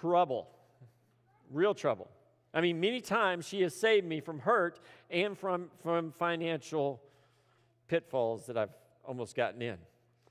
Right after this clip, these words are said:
I also find it very interesting that as people of God, we are either skeptics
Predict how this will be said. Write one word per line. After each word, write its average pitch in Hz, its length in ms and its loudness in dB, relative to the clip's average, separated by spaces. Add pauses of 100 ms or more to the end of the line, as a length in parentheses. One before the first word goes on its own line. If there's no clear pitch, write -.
(680)
I 175 140 4
also 220 340 2
find 185 300 -2
it 160 60 -8
very 170 360 -2
interesting 120 520 -8 (1120)
that 151 140 4
as 147 140 -4
people 247 360 -6
of 160 160 0
God, 120 540 0 (640)
we 165 180 0
are 208 140 4
either 170 520 -2
skeptics - 1000 -4